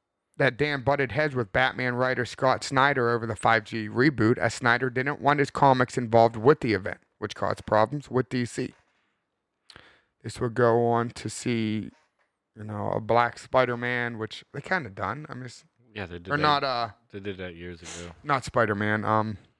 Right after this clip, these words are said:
Speaker 1: uh, Batman, and this and that. But rumor is having it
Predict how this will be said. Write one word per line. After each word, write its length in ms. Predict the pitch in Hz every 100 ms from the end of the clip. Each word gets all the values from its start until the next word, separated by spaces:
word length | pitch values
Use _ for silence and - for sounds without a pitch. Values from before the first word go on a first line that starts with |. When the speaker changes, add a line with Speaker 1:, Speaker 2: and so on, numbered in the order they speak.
| _ _ _ _ _ _ _ _ _ _ -
Speaker 1:
uh, 240 | 127 110
Batman, 640 | 104 110 139 123 120 120 117 - - _ _ _ _ _ _ _ _ _ _ _ _ _ _ _ _
and 120 | 127
this 240 | 123 123 -
and 140 | 113
that. 240 | 110 - 107
But 460 | 156 170 - - - _ _ _ _ _ _ _ _ _ _ _ _ _ _
rumor 460 | 147 214 226 226 185
is 120 | -
having 440 | 190 208 165 135
it 220 | 131 131